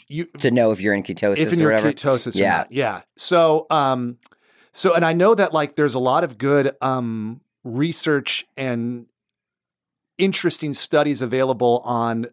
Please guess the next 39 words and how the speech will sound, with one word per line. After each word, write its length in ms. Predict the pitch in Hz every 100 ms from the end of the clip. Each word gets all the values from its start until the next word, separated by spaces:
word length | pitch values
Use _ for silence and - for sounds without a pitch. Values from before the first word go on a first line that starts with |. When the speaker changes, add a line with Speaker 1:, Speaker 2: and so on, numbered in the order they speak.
| -
Speaker 1:
uh, 80 | 127
Speaker 2:
Yeah. 260 | - 85
Speaker 1:
ketogenic 420 | 180 160 156 147 113
diet 280 | 127 127
for 100 | -
people 240 | 127 135 120
with 100 | 107
traumatic 480 | - 120 120 98 92
brain 280 | 110 120
injuries, 580 | 135 143 143 147 156 170
Speaker 2:
Oh, 200 | 190 95
yeah. 260 | - 95 92
Speaker 1:
people 140 | 87
with 100 | 113
epilepsy, 800 | 117 117 143 131 131 - 139 151 - _ _ -
and 160 | 123
people 220 | 127 117 117
with, 80 |
like, 140 | 120 110
Alzheimer's. 800 | 117 135 - 120 110 104 98 95
Speaker 2:
Interesting. 400 | - 95 - 165
Speaker 1:
They 80 | 135
tend 200 | 156 151
to 60 |
do 140 | 135 127
better 560 | 113 123 143 120 107 110
when 140 | 127
they're 160 | 117 120
on 120 | 120
that 160 | 117
higher 300 | - 127 117
fat 360 | 110 120 107 -
diet. 420 | 110 110 95 90
Speaker 2:
Yeah. 360 | 95 104 98 76
Speaker 1:
And 100 | 156
so 120 | 165
you're 140 | 160 151
basically, 680 | 180 208 196 160 151 139 135 147 120 - - _ _ 135 - -
uh, 200 | 139